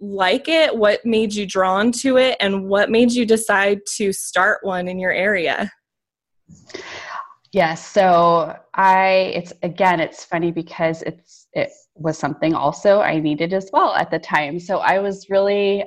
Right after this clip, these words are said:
Speaker 2: uh, I had been networking for a while and really just not finding that group that I felt like fit me and, and that I was really wanting to, 'cause I was looking for a group to join specifically, not just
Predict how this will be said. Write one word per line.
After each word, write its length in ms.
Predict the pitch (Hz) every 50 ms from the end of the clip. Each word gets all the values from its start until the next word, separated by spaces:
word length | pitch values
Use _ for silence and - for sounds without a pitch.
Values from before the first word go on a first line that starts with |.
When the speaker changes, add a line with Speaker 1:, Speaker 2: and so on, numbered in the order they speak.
| -
Speaker 2:
uh, 140 | 175 165 - -
I 40 |
had 160 | 196 226 262 269
been 140 | 320 311
networking 460 | 226 170 - 190 190 - 220 214 196 -
for 160 | _ - -
a 120 | - 175
while 600 | 170 160 175 160 160 160 156 151 151 151 165 170 - - - - - - -
and 160 | - 202 220
really 240 | 233 247 269 311 339
just 160 | 262 254 -
not 180 | 214 180 - -
finding 380 | - 180 165 165 180 180 185 175
that 200 | 170 156 - -
group 240 | - 165 165 170 170 -
that 80 | 160 160
I 160 | 156 156 156
felt 360 | - - - 143 143 135 -
like 300 | 160 156 151 151 151 - _ - -
fit 220 | - 247 247 - -
me 520 | 208 220 220 214 214 214 208 208 208 190
and, 360 | 156 147 147 147 147 - - - _
and 380 | 160 156 156 151 147 147 151 147
that 140 | 151 143 -
I 140 | 156 165 165
was 440 | 160 160 156 151 - - - _ _ _ _ _
really 300 | 185 185 175 175 170 170
wanting 400 | 165 156 156 156 160 156 160 160 - - -
to, 560 | 175 160 156 156 151 151 147 147 147 147 151 - _ _ _ _ _ - - - - - _
'cause 120 | - 190 190
I 40 | 175
was 160 | 185 185 202
looking 240 | 240 240 294 277 269
for 120 | 247 208
a 40 | 180
group 200 | 190 175 170 -
to 120 | - 160
join 460 | 143 - - 170 160 147 143 143 135
specifically, 1000 | 135 - - - - 139 - - - 143 143 - - - - - 117 98 87 -
not 320 | 160 175 160 139 - -
just 400 | - 165 156 156 - - - -